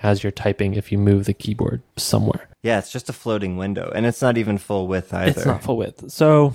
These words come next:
Speaker 1: are we both stumped on this? Maybe other people know more about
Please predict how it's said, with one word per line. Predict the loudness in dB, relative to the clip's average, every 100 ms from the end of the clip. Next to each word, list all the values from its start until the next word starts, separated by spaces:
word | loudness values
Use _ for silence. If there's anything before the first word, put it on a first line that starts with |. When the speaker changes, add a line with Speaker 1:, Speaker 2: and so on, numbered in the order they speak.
| 0
Speaker 1:
are | 2
we | 2
both | 4 2
stumped | 0 -4 -2 0
on | 0
this? | 0 0
Maybe | 2 2 0 _ _
other | 0 2
people | 2 0 2 4 4 2 0
know | 4 4
more | 4 2 2
about | 0 -2 -4